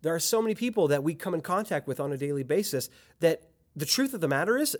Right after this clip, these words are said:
they are worth it. They are worth pursuing. They are worth going after. They are worth sharing life with.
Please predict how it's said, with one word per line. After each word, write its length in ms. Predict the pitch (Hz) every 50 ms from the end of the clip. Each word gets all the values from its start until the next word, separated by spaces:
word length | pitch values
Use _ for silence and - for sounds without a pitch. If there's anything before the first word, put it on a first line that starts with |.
| -
they 180 | 147 220 254 254
are 60 | 214
worth 340 | 170 170 220 285 - - -
it. 140 | 135 - -
They 100 | 262 285
are 100 | 233 139
worth 360 | 123 151 202 214 214 - -
pursuing. 500 | - 160 - - - 156 123 101 101 104
They 80 | 196
are 140 | 226 240 208
worth 420 | 160 135 127 143 180 208 208 208 -
going 300 | - 131 117 117 113 -
after. 340 | 104 101 98 - - 107
They 140 | 113 202 220
are 100 | 202 156
worth 340 | 135 127 139 175 202 202 202 - - - - -
sharing 420 | - - - 180 160 143 135 120
life 340 | 110 110 110 110 104 - -
with. 180 | 110 101 101